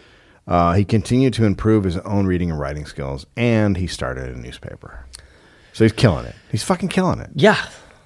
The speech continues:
Speaker 2: Yeah.
Speaker 1: Um, Robert helped form the first Republican organization in South Carolina and, uh, began to be called the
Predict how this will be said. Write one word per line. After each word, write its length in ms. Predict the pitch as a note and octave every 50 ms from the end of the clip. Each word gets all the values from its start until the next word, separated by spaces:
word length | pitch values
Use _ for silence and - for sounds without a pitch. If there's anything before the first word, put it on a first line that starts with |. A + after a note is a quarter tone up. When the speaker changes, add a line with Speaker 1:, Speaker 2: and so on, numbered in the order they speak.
| _ _ _ _ _ _ _ _ -
Speaker 2:
Yeah. 200 | C#3+ D#3 C#3+ - - - _ _ _ - - - - - - - - - _
Speaker 1:
Um, 500 | - A#2 A2+ G#2+ G#2 G#2 G#2 G2+ G2 - -
Robert 340 | A#2 A2+ A#2 B2+ C3+ D#3 C3+
helped 220 | B2 C#3 C3 B2 -
form 360 | - A2+ F#2+ F#2 G2 G#2+ F2+
the 140 | G2 F#2+ F2
first 440 | - - - G#2 A#2 A2 - - - -
Republican 640 | G2+ G2+ F#2+ - - - F#2 G2+ G#2+ - A#2 A2+
organization 760 | - - F#2+ G2+ A2 A#2 G#2+ D#2 D#2+ C2+ C#2 - - D#2 D2+
in 160 | - F2 E2+
South 300 | D2+ - D#2 D#2 G2 -
Carolina 600 | - - C#3+ B2+ E2 C2 B1+ B1+ C2+ C#2+ D2+ D2+ - -
and, 440 | - E2 D#2 D2+ D2 D2 D2 D2+ - -
uh, 400 | C#2+ C#2+ C#2+ C#2+ C#2+ D2+ D2+ C#2
began 340 | C#2+ E2+ D2+ E2 E2 F2+ F2+
to 80 | - A2
be 80 | A#2
called 400 | G#2 - - E2 D2+ D2+ D2+ D2+
the 140 | E2 E2 D#2+